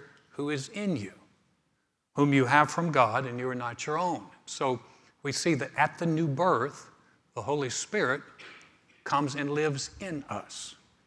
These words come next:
Everyone, the Bible says, if you don't have the Spirit of Christ, you're not His. We, if you've been born again, you've made Jesus your Lord. You say, "Lord, I believe the work you did.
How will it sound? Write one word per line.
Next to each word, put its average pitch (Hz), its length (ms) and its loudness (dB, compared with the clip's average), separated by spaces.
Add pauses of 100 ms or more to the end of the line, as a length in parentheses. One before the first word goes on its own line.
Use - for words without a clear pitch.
(260)
Everyone, 156 340 0
the 131 80 -2
Bible 139 240 2
says, 131 160 -4
if 117 40 -6
you 135 60 0
don't 139 140 -6
have 139 120 -2
the 131 60 -6
Spirit - 320 -2
of 165 100 -6
Christ, 139 380 2
you're 147 60 -2
not 147 240 0
His. - 320 -6 (560)
We, 143 320 2 (240)
if 117 140 -8
you've 120 100 -2
been 143 160 4
born 165 220 4
again, 131 200 2
you've 113 160 -6
made 135 160 2
Jesus 143 480 -2
your 170 120 4
Lord. 131 280 4
You 107 80 -8
say, 117 140 -6
"Lord, 135 260 2
I 143 80 8
believe 139 320 2
the 151 80 2
work 156 280 0
you 131 60 -4
did. 113 180 -4